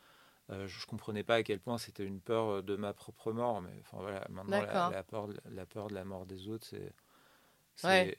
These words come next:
Speaker 1: c'est les autres et moi. <laughs> Je nous mets dans le même sac, tu vois. <laughs> C'est, on a égalité, quoi.
Speaker 2: <clears throat>
Speaker 1: Mais,
Speaker 2: Mhm.
Speaker 1: mais c'est pas encore les autres complètement en tant qu'autre, quoi, tu vois, je, je suis
Speaker 2: D'accord.
Speaker 1: toujours assez <laughs> un peu autocentré, j'imagine, même inconsciemment, mais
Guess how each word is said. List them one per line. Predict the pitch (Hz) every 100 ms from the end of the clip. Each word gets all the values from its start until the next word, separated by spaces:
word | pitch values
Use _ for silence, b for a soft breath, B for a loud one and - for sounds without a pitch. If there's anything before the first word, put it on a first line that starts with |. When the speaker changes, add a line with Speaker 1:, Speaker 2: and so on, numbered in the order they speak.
| _
Speaker 1:
c'est | - - 98
les | 101 101 107
autres | 110 -
et | 107
moi. | 104 104 120 - -
<laughs> | - - - - - - -
Je | -
nous | 110
mets | 113
dans | 196
le | 117
même | 120
sac, | - 147 156
tu | - 214
vois. | 120
<laughs> | - 185 160 220 147 233 - 180 185
C'est, | 127 113 -
on | 123
a | 120
égalité, | 127 123 131 131 131 131
quoi. | 240 -
Speaker 2:
<clears throat> | 262 233 180 123 110
Speaker 1:
Mais, | 135 117 135 139
Speaker 2:
Mhm. | 196 190 190 B -
Speaker 1:
mais | 101
c'est | - 113
pas | 123
encore | 123 131 127
les | 120 117
autres | 131 131
complètement | 120 113 110 127 127 113
en |
tant | 110 113
qu'autre, | 110 135 131 - -
quoi, | 104
tu | - 104
vois, | 107
je, | 101 95
je | 101 - 87
suis | -
Speaker 2:
D'accord. | 180 180 175 165
Speaker 1:
toujours | 147 101
assez | 101 - 120 107
<laughs> | -
un | - -
peu | -
autocentré, | 117 120 - 120 - 120
j'imagine, | 104 104 104 113
même | 104 101
inconsciemment, | 101 - - 110 110
mais | 113